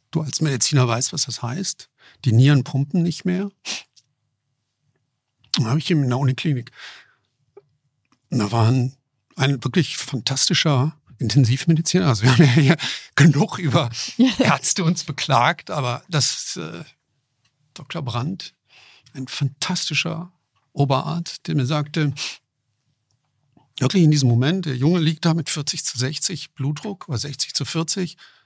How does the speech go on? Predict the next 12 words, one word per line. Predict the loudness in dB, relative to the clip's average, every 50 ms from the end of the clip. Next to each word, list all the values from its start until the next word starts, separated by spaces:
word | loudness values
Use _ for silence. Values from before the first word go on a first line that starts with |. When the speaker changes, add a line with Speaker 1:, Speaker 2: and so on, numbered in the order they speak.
| _ _ _ _ _ _ _ _ _ _ _ _ _ _ _ _ _ _ -6 0
Speaker 1:
„Reden | 2 4 4 6 4
Sie | 4
mit | 2 2 2
Ihrem | 2 0 2 2
Sohn?“ | 2 0 0 -2 -4 -6 -10 _ _ -8
Sag | -8 -6 -6
ich, | -4 -2
„Ja.“ | -2 -2 -4 -6 -12 _ _ _ _ _ _ _ _ _ _
„Was | -4 -4 -2
sagt | -4 -4 -4 -4
er | -4
Ihnen?“ | -2 -2 -2 -2 -4